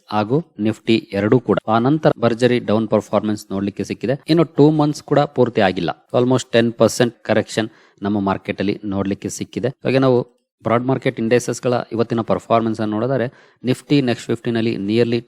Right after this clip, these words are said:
ಟೂ ಪರ್ಸೆಂಟ್ ಡೌನ್ ಪರ್ಫಾರ್ಮೆನ್ಸ್ ಇದೆ. ನಿಫ್ಟಿ ಹಂಡ್ರೆಡ್ ಅಲ್ಲಿ ಒಂದೂವರೆ ಪರ್ಸೆಂಟ್ ಡೌನ್ ಇದೆ. ನಿಫ್ಟಿ ಟೂ ಹಂಡ್ರೆಡ್ ಒನ್ ಪಾಯಿಂಟ್ ಸಿಕ್ಸ್ ಏಟ್ ಪರ್ಸೆಂಟ್ ಡೌನ್ ಇದೆ. ನಿಫ್ಟಿ ಫೈವ್ ಹಂಡ್ರೆಡ್ ಒನ್ ಪಾಯಿಂಟ್ ಏಟ್ ಸಿಕ್ಸ್ ಪರ್ಸೆಂಟ್ ಡೌನ್ ಇದೆ. ಹಾಗೆ ಮಿಡ್ ಕ್ಯಾಪ್ ಅಂತೂ ಇವತ್ತು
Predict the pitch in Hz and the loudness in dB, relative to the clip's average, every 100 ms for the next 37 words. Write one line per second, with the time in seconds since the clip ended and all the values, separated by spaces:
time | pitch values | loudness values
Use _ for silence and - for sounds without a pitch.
0 | - 127 - 113 - 104 98 104 101 - | -4 -4 -2 -2 -2 -2 0 0 -2 0
1 | 101 101 101 107 113 _ _ _ 107 107 | 0 0 -2 -4 -6 _ _ _ -8 -4
2 | - 110 107 104 104 101 98 107 104 104 | 0 0 2 0 0 0 0 0 0 0
3 | 101 - 101 98 101 101 110 - 104 - | -4 -6 -6 -4 -2 -4 -6 -6 -6 -2
4 | 110 104 104 104 101 101 101 101 104 104 | -2 0 0 0 0 0 -2 -4 -4 -8
5 | - 110 - 107 - 98 107 104 107 - | -4 -6 -2 -4 -4 -2 0 0 -2 -6
6 | _ _ - 117 - 123 - 110 107 107 | _ _ -6 -6 -2 0 2 2 2 -2
7 | 104 - 110 107 107 104 - 110 117 - | -4 -4 -4 -2 -2 -4 -6 -4 -2 -2
8 | 139 - 104 92 101 87 90 85 - _ | -6 -4 -4 -4 -4 -2 -2 -2 -8 _
9 | _ _ - 110 117 120 - 101 107 - | _ _ -6 0 0 -2 -6 -4 -4 -2
10 | 127 117 123 110 117 110 - 107 - | 0 2 0 0 2 2 2 -2 -4